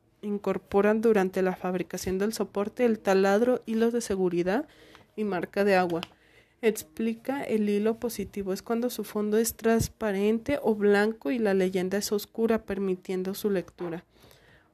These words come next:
Offset, sistema de impresión plano o relieve, es plano.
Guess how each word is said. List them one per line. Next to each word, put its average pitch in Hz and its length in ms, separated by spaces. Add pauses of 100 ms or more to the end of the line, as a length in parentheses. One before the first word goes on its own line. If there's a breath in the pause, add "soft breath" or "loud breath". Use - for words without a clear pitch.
Offset, 220 540 (120)
sistema 220 560
de 233 760
impresión 220 880 (540 loud breath)
plano 240 540
o 220 60
relieve, 208 760
es 196 640 (180)
plano. 151 340